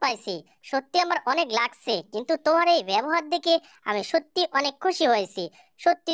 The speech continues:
তুমি আমাকে অনেক পছন্দ করো, আর তোমার প্রমাণ দিতে হবে না, আমি বুঝে গেছি। এটা কেমন হলো কিছুই বুঝতে পারলাম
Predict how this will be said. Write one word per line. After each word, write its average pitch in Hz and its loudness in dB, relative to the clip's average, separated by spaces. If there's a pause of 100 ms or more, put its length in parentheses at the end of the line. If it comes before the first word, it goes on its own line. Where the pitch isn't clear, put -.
তুমি 311 0
আমাকে 302 0 (320)
অনেক 370 0
পছন্দ 302 0 (160)
করো, 175 0 (300)
আর 311 -2 (100)
তোমার 349 0
প্রমাণ 311 -2
দিতে 330 0
হবে 302 2
না, 196 -2 (320)
আমি 277 0
বুঝে 311 0
গেছি। 220 0 (140)
এটা 208 2
কেমন 349 2 (120)
হলো 339 6 (100)
কিছুই 311 0
বুঝতে 277 -2
পারলাম 185 0